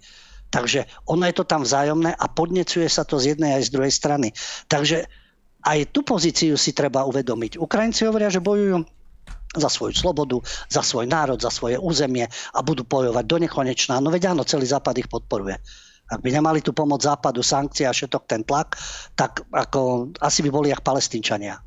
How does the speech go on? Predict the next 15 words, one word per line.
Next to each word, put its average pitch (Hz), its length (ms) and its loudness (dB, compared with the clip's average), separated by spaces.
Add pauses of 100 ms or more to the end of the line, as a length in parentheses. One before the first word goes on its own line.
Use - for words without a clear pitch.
aj 120 80 2
horšie. 110 360 0 (760)
Ale 196 160 4
na 214 160 2
druhej 196 240 2
strane 170 320 0
zase, 113 400 -2 (560)
ten 139 240 -2
tlak, - 240 0
ktorý 160 160 2
sa 131 240 2
vytvára, 113 480 0 (720)
niektorých 139 400 0
Rusov 123 320 0
zlomí, 117 560 0